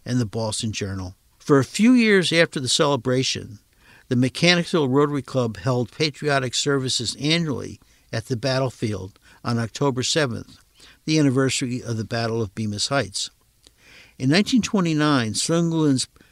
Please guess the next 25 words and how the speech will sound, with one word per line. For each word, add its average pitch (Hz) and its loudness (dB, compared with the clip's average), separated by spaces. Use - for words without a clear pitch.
planned 156 0
a 110 -2
special - 0
ceremony 123 -2
on 120 -2
October 135 0
seventeenth 127 -2
to 123 -4
commemorate 139 2
the 113 -6
British 139 0
surrender, 120 -2
and 123 -2
he 120 4
invited 143 0
Governor 139 0
Franklin 143 0
D. 131 4
Roosevelt 123 2
to 120 -4
speak. - -4
F 156 2
D 185 2
R 156 4
accepted, 131 2